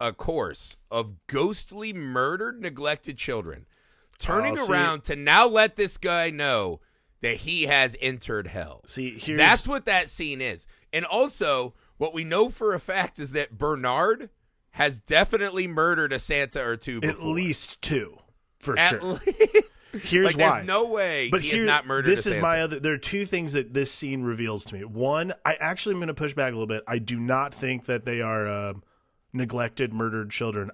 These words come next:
Speaker 2: I actually think they are
Speaker 1: Of course
Speaker 2: children
Speaker 1: they are.
Speaker 2: who were on the naughty list and then were murdered, and that's their penance.
Speaker 1: M-,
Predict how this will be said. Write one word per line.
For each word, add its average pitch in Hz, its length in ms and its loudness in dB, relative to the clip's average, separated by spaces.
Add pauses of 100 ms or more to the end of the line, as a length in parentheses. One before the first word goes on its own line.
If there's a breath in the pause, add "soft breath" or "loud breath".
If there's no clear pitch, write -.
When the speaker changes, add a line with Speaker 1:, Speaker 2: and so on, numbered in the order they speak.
Speaker 2:
I 139 120 -2
actually 151 400 -2
think 135 240 -4
they 139 100 0
are 127 80 0
Speaker 1:
Of 117 60 -6
course - 100 -2
Speaker 2:
children 123 340 -2
Speaker 1:
they 110 80 -6
are. 60 160 -16 (200 soft breath)
Speaker 2:
who 139 120 0
were 139 180 4
on 127 180 0
the 120 100 -2
naughty 110 360 0
list 151 480 0
and 131 180 0
then 127 280 0
were 110 160 -4
murdered, 95 480 -4 (340)
and 123 160 -2
that's 123 240 2
their 117 140 -2
penance. 101 580 -2 (1040)
Speaker 1:
M-, 196 220 -20